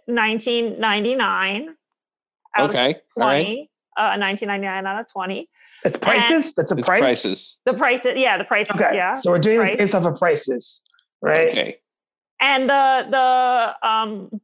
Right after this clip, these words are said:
Speaker 1: bomb sketch, I'm gonna give, um, eight dollar, eight forty-eight, like, the, the time that dec-, declines.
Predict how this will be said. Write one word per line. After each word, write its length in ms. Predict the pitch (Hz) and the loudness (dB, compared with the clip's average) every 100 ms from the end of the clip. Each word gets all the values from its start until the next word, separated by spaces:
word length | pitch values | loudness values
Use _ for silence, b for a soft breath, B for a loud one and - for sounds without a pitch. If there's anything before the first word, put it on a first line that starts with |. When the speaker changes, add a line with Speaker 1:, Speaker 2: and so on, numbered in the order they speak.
| _ | _
Speaker 1:
bomb 360 | 233 202 202 247 | 0 2 0 -2
sketch, 360 | - 311 330 - | -4 0 0 0
I'm 180 | 262 240 | -2 0
gonna 240 | 247 247 240 | 0 0 0
give, 500 | 233 240 247 240 233 | 0 0 0 -2 -4
um, 540 | 226 226 233 240 233 - | -4 -2 -4 -6 -10 -8
eight 280 | - 240 226 _ _ _ - | 0 0 0 _ _ _ -4
dollar, 540 | 233 220 247 240 247 - 214 | 0 2 2 0 -2 -2 -2
eight 220 | 220 - | -2 0
forty-eight, 640 | 262 254 262 294 208 175 - | 0 2 2 0 -2 -4 -2
like, 220 | 202 190 | -2 0
the, 160 | 202 185 | -2 -2
the 80 | 208 | -4
time 380 | 208 196 196 | -2 0 0
that 360 | 196 - 220 208 _ _ _ _ - | -2 -4 -4 -6 _ _ _ _ -10
dec-, 300 | - 208 196 | -10 -12 -10
declines. 580 | 208 226 185 160 165 | -4 -2 -2 -4 -10